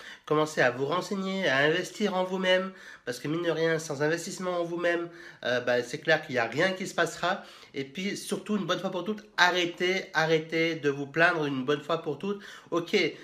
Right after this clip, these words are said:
vous avez le droit de vous plaindre, mais seulement agissez. Oui, effectivement, il y a des jours, c'est clair que c'est la galère. Il y a des jours où on n'a pas envie de se lever. Il y a, il y a peut-être même des jours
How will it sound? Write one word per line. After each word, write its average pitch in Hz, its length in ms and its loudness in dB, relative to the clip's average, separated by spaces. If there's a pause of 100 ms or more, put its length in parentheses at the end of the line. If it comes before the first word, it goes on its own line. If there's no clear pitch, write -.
(140)
vous 127 140 -4
avez 165 100 8
le 165 60 0
droit 190 160 6
de 190 40 -4
vous 170 120 -4
plaindre, 147 340 2 (240)
mais 143 380 2
seulement 147 560 0
agissez. 143 640 0 (400)
Oui, 170 380 -4
effectivement, 139 720 -2
il 110 80 -8
y 135 40 2
a 139 60 2
des 147 200 2
jours, 156 360 -2
c'est - 220 -6
clair 127 240 0
que - 80 -12
c'est 127 140 -8
la 113 100 0
galère. 113 460 0
Il 113 120 -4
y 120 60 -2
a 120 60 0
des 120 160 -4
jours 139 160 0
où - 20 0
on 139 40 -2
n'a 110 120 0
pas 131 140 -2
envie 127 160 -2
de 123 120 -4
se 120 160 -6
lever. 110 300 -4 (300)
Il 120 60 -2
y - 20 4
a, 113 320 4
il 117 280 -6
y 131 80 -4
a 131 60 2
peut-être 127 240 -6
même 131 160 -2
des 123 140 -4
jours 147 320 -2